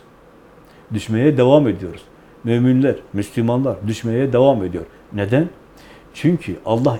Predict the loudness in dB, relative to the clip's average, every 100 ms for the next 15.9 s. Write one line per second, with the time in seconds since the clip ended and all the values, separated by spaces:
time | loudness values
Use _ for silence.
0 | -4 0 2 2 0 -4 -2 -2 -2 -2
1 | -4 4 6 6 4 0 -2 -2 0 4
2 | 4 2 -6 -8 -12 -18 -20 -20 -20 -20
3 | -20 -20 -20 -20 -4 -2 0 -2 -2 -2
4 | 0 0 -2 -2 -2 0 2 2 0 -6
5 | -12 -14 -20 -20 -20 -20 -20 -20 -20 -2
6 | 2 2 2 0 0 -2 -2 0 0 -2
7 | -6 -10 -10 -16 -20 -20 -20 -18 0 0
8 | 2 0 0 0 -2 -2 -4 -2 0 -2
9 | -6 -20 -10 -6 -2 -2 -2 -2 -2 -2
10 | -2 -2 0 0 -2 -6 -12 -20 -20 -20
11 | -20 -20 -20 -20 -20 -20 -20 -20 -20 -20
12 | -20 -20 -20 -20 -20 -20 _ -20 -20 -20
13 | -20 -20 -20 -20 -20 -20 -20 -20 -20 -20
14 | -4 0 4 4 2 -2 0 0 2 2
15 | 2 0 0 -2 -4 -6 -8 -12